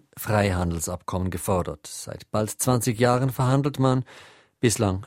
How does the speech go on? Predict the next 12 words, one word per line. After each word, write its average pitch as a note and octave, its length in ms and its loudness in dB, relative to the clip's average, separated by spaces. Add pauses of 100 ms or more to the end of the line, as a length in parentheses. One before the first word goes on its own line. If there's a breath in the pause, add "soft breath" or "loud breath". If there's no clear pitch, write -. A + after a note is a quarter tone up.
(120)
erfolglos. E2+ 720 -2
Und F#2+ 100 -2
auch A#2+ 140 2
die C#3+ 140 2
neueste C3 400 2
Charmeoffensive G#2 960 0
Merkels G#2 480 0
wurde G#2 160 0
freundlich, A2 720 0 (260)
aber A#2+ 240 2
unverbindlich E2+ 760 -6
aufgenommen. F2 580 -6